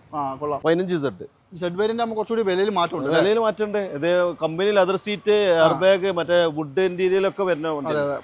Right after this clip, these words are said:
Speaker 1: ഒന്നേ അഞ്ച് അഞ്ച് അല്ലേ?
Speaker 2: അഞ്ചേ അഞ്ച്. അത്
Speaker 1: ഇതിന്റെ
Speaker 2: ഫുൾ, ഫുൾ സർവീസ്, ഷോറൂം സർവീസ്. ആയിരം തൊട്ടുള്ള
Speaker 1: ആ.
Speaker 2: സർവീസ് ഉള്ള വണ്ടിയാ.
Speaker 1: ഇതിന്റെ ഒരു ഗുണം എന്ന് പറഞ്ഞാൽ ഇതൊരു റയർ സാധനം അല്ലേ? അങ്ങനെ
Speaker 2: റയർ സാധനം.
Speaker 1: അധികം
Speaker 2: ഫോർ വീൽ
Speaker 1: ഇറങ്ങിയില്ല.
Speaker 2: ഓട്ടോമാറ്റിക് ആണ്.
Speaker 1: ആ.
Speaker 2: ഇത് നമ്മൾ
Speaker 1: നമുക്ക്
Speaker 2: ഒരു ലക്ഷത്തി തൊണ്ണൂറായിരം ഉറുപ്പിക ചോദിക്കും.
Speaker 1: ഒന്നേ തൊണ്ണൂറ്?
Speaker 2: ആ.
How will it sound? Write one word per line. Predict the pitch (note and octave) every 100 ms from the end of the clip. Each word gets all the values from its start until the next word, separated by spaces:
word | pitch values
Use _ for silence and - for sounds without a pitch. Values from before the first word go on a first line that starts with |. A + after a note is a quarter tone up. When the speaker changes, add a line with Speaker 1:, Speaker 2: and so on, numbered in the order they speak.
| _
Speaker 1:
ഒന്നേ | D#3 E3+ A3
അഞ്ച് | C4 F#3 F3+
അഞ്ച് | D3 D3
അല്ലേ? | G#3 D3+
Speaker 2:
അഞ്ചേ | D#3 E3+
അഞ്ച്. | D3+ A#2+
അത് | A2+ G3
Speaker 1:
ഇതിന്റെ | G#3+ B3+
Speaker 2:
ഫുൾ, | A#3+ B3 G3+
ഫുൾ | D#3+ F3+ A3+
സർവീസ്, | A#3+ G3 F#3 F3 D#3
ഷോറൂം | C#3+ F3+ G#3+
സർവീസ്. | F3+ D#3+ C#3+ C3
ആയിരം | D3 G#3+ A#3+
തൊട്ടുള്ള | A3+ F#3+ A3 G3+
Speaker 1:
ആ. |
Speaker 2:
സർവീസ് | F3 D3+ D#3 D3
ഉള്ള | D#3
വണ്ടിയാ. | C3 G#2+ _ _
Speaker 1:
ഇതിന്റെ | F#3 C4
ഒരു |
ഗുണം | B3+ A#3
എന്ന് | A#3
പറഞ്ഞാൽ | A3
ഇതൊരു | G#3+ A3+ A3
റയർ | G3 F#3+
സാധനം | F3+ C#3
അല്ലേ? | C#3+
അങ്ങനെ | C#3+ C#3+
Speaker 2:
റയർ | D#3
സാധനം. | D#3+
Speaker 1:
അധികം | C3+ F#3
Speaker 2:
ഫോർ |
വീൽ | F3
Speaker 1:
ഇറങ്ങിയില്ല. | G#3 A#3+ A#3+
Speaker 2:
ഓട്ടോമാറ്റിക് | A3+ G#3 F#3+ F#3
ആണ്. | F3+
Speaker 1:
ആ. |
Speaker 2:
ഇത് | F3 _ - C#3+
നമ്മൾ | A#3+ C4
Speaker 1:
നമുക്ക് | B3
Speaker 2:
ഒരു | A3
ലക്ഷത്തി | A3+ - F#3+
തൊണ്ണൂറായിരം | G#3 F#3+ F3 F#3 F#3
ഉറുപ്പിക | E3+ C3
ചോദിക്കും. | A#2 G#2+ F#2
Speaker 1:
ഒന്നേ | F3+ G#3 B3
തൊണ്ണൂറ്? | G#3 E3+ D3 B2+
Speaker 2:
ആ. | A2+